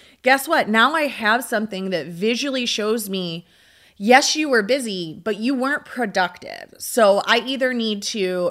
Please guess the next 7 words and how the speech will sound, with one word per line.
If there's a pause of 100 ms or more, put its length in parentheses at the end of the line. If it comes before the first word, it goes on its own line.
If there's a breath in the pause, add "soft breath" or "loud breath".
make
more
calls,
or
I
need
to